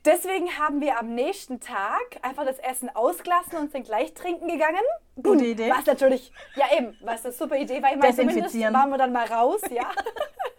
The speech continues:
Speaker 1: <laughs> Und, ähm, dann kam da so eine Gruppe bayerischer Männer,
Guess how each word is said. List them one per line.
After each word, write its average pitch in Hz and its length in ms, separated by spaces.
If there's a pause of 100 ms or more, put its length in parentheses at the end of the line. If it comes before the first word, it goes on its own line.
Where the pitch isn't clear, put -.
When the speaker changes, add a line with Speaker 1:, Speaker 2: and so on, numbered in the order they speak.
Speaker 1:
<laughs> - 800
Und, 302 400 (160)
ähm, 254 280 (760)
dann 220 180
kam 277 240
da 269 140
so 262 80
eine 254 160
Gruppe 311 240
bayerischer 302 460
Männer, 240 340